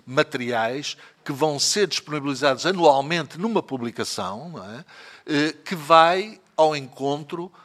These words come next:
dessa preocupação aqui manifestada por alguns dos senhores deputados, nomeadamente a senhora deputada do P S D, Maria Arminda Apolinário, não é?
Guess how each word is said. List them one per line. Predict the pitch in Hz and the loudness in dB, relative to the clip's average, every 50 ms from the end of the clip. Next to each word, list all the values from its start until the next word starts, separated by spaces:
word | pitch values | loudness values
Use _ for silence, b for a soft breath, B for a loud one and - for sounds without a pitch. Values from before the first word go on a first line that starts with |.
| B B _ | B B _
dessa | 151 131 143 143 143 139 - - - - 151 156 | -6 -2 0 0 0 0 -2 -4 -4 -6 -6 -8
preocupação | - - 147 143 127 - - - 123 - - - 117 120 131 139 - 131 | -8 -4 -2 -2 -2 -2 -4 -8 -8 -8 -6 -6 -6 -6 -8 -10 -12 -14
aqui | - - 139 | -14 -12 -10
manifestada | 127 123 120 117 - - - 120 113 113 123 | -10 -10 -12 -12 -14 -10 -6 -4 -4 -4 -4
por | - - 135 | -6 -4 -4
alguns | 123 113 104 120 123 113 | -4 -4 -4 -6 -10 -12
dos | - - | -12 -10
senhores | - 127 117 - | -8 -8 -8 -8
deputados, | - - - - 120 117 120 113 113 | -10 -16 -8 -4 -2 -2 -2 -2 -6
nomeadamente | 117 113 110 107 104 104 107 117 117 110 - | -10 -8 -8 -8 -8 -8 -8 -10 -10 -10 -10
a | 107 | -12
senhora | - - 123 117 107 104 | -10 -10 -8 -10 -10 -10
deputada | 98 - 143 120 113 113 110 113 110 110 B B B B B B B - | -14 -12 -6 -4 -2 -2 -2 -4 -8 -12 B B B B B B B -10
do | 117 120 | -8 -8
P | - - 113 | -4 -2 -2
S | 110 104 - - - - - | -2 -2 -4 -6 -8 -10 -10
D, | 101 107 117 123 120 | -8 -4 -4 -4 -4
Maria | 123 117 113 110 123 123 117 | -4 -8 -8 -6 -6 -8 -8
Arminda | 110 117 123 127 123 127 | -10 -12 -12 -10 -10 -10
Apolinário, | 113 - - 123 120 113 104 95 85 82 92 90 | -10 -6 -4 -4 -2 -2 -4 -6 -6 -8 -12 -18
não | 92 95 | -20 -20
é? | 92 | -20